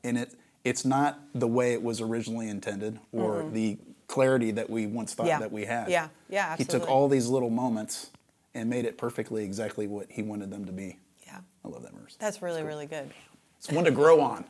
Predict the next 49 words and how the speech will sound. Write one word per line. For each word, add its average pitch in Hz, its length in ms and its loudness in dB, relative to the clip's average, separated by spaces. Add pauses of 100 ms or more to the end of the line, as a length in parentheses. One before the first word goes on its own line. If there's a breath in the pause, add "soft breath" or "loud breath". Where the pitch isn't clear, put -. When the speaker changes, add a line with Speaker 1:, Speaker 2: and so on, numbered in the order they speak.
(160)
Speaker 1:
That's - 180 0 (100)
right. 240 220 2
Speaker 2:
<laughs> - 80 -10
I 453 160 12
like 427 220 10
that. 156 300 6
I 233 100 6
Speaker 1:
Yes. 302 80 10
Speaker 2:
like 294 160 6
that 196 160 2
a 180 40 2
lot. 180 380 0 (180)
'Cause 277 140 6
it 294 120 6
really 330 260 4
is. 214 160 6
It 151 240 -4
feels 226 200 2
like 175 160 -2
it 156 120 0
is, 160 260 0
like, 151 240 -4 (540 soft breath)
e-, - 60 4 (180)
everybody 202 420 6
just, 185 220 -2 (520)
it's - 320 4
such 254 240 4
a 208 60 4
journey 151 460 -4
Speaker 1:
Yes. 175 200 0
Speaker 2:
and 165 80 0
such 185 220 -2
a 185 60 -2
process, 160 640 0
and 165 100 -6
it's 160 140 -6
such 170 160 -6
a 165 60 -4
learning 160 520 -2
and 147 140 -6
growing. 156 400 -4 (400 loud breath)
And 240 100 10
you 269 80 12
know 311 100 8
what's 359 140 4
interesting 233 360 2
to 247 40 0
me 240 140 0
too 247 220 0